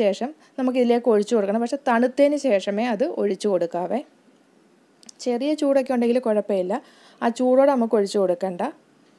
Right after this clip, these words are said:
നമ്മളിത് അതിലേക്ക് ഇപ്പോൾ ഒഴിച്ചു കൊടുത്തിട്ട് നമുക്ക് നല്ലപോലെ ഇത് ഇളക്കിയെടുക്കാം. ഇപ്പം ഞാൻ പറഞ്ഞു നമുക്കിപ്പോൾ രണ്ട് രീതിയിൽ ചെയ്യാം. ഇത് ഇല്ലാതെ നമുക്ക് ചെയ്യാം. അതെന്ന് വെച്ചാൽ ആദ്യത്തെ ആ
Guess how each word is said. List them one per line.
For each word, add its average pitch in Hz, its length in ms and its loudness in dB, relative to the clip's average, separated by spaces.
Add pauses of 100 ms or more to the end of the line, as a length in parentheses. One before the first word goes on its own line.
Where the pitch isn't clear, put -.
(420)
നമ്മളിത് 262 340 0
അതിലേക്ക് 233 320 0
ഇപ്പോൾ 302 160 0
ഒഴിച്ചു 233 240 0
കൊടുത്തിട്ട് 196 380 0 (100)
നമുക്ക് 226 220 -2 (100)
നല്ലപോലെ 196 440 0
ഇത് 269 120 4
ഇളക്കിയെടുക്കാം. 202 560 -4 (560)
ഇപ്പം 269 220 0
ഞാൻ 269 160 0
പറഞ്ഞു 285 260 2
നമുക്കിപ്പോൾ 262 420 2 (120)
രണ്ട് 240 320 2
രീതിയിൽ 262 220 0 (120)
ചെയ്യാം. 226 280 0 (160)
ഇത് 220 80 -2 (240)
ഇല്ലാതെ 233 460 2
നമുക്ക് 254 320 0
ചെയ്യാം. 233 220 -2
അതെന്ന് 247 200 -2
വെച്ചാൽ 262 240 0
ആദ്യത്തെ 233 300 0
ആ 233 60 0